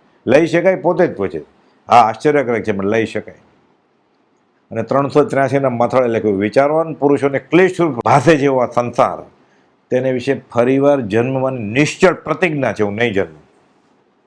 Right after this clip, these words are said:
પરના પરમાર્થ સિવાયનો દેહ ગમતો નથી, એકસો ચોત્રીસમાં જ લખ્યું, શરૂઆતના પત્રમાં, અંબાલાભાઈ અને ત્રિભુવનભાઈને.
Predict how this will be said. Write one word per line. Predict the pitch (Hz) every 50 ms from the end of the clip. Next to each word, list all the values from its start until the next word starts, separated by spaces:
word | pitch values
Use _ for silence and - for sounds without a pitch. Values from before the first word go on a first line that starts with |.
| _ _ _ _ _ _ _ _ _ _ _ _ _ _ _ _ _ _ _ _ _ _ _ _ _ _ _ _ _ _ _ _ _ _ _ _ _ _ _ _ _ _ _ _ _ _ _ _ _ _ _ _ _ _ _ _ _ _ _ _ _ _ _ _ _ _ _ _ _ _ _ _ _ _ _ _ _ _ _ _ _ -
પરના | 127 127 131 139 147 151 147
પરમાર્થ | - - 143 139 143 147 151 143 -
સિવાયનો | - 143 143 143 143 143 131
દેહ | 117 120 135 143 135 113
ગમતો | 117 123 123 131 131 139 147 135
નથી, | 131 131 117 135 117 104
એકસો | 113 113 - 123 117
ચોત્રીસમાં | - 110 113 123 117 131 139 127 - 120 117 101 90
જ | 95
લખ્યું, | 92 90 85 80
શરૂઆતના | - 107 117 120 120 113 95 - 95 82
પત્રમાં, | 78 82 - _ - _ - 80 90
અંબાલાભાઈ | 98 104 104 104 101 95 101 101
અને | 98 95 85
ત્રિભુવનભાઈને. | 90 90 87 87 87 80 78 73 73 71 - _ _